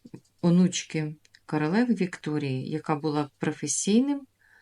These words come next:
декоратором саду. Девід Остін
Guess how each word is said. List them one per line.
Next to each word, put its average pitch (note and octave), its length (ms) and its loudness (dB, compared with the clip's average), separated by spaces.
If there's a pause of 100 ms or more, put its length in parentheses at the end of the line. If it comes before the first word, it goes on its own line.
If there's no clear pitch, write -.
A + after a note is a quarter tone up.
(380)
декоратором E3 680 -2
саду. C#3+ 520 -6 (2250)
Девід G#3+ 440 6
Остін B3 560 0